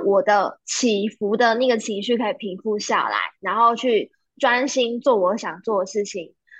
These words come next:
因为我，我有说嘛，我是情绪大王，当我情绪来的时候呢，我就是很难可以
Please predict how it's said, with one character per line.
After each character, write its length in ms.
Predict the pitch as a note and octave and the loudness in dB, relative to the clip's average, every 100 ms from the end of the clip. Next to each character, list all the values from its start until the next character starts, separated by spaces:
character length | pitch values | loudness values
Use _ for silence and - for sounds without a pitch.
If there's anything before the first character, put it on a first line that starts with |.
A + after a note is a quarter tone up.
| - | -6
因 180 | D4+ F#4 | 0 4
为 80 | C#4+ | 4
我， 160 | A3 - | 2 4
我 160 | A#3+ | 4
有 60 | A#3 | 4
说 180 | B3 A3+ | 0 0
嘛， 120 | G3 | 2
我 60 | |
是 80 | A3+ | 2
情 180 | B3 G#3+ | 0 -2
绪 140 | A3+ | -2
大 220 | A#3 G#3 F3 | 0 0 0
王， 160 | - | 0
当 120 | B3 | 2
我 80 | A#3+ | 2
情 160 | G#3+ G#3 | 0 -2
绪 140 | A#3+ | 0
来 180 | A#3 F3 | 2 2
的 60 | F#3+ | -2
时 160 | - | -8
候 240 | G3 A3 G3 | -4 -2 -2
呢， 80 | F3+ | -6
我 80 | F3 | -8
就 100 | G3 | -10
是 100 | G#3 | -8
很 100 | A#3 G#3+ F#3 | -8 -8 -12
难 100 | E3 F3 | -14 -10
可 100 | F#3 | -6
以 220 | F#3+ F#3 | -4 -4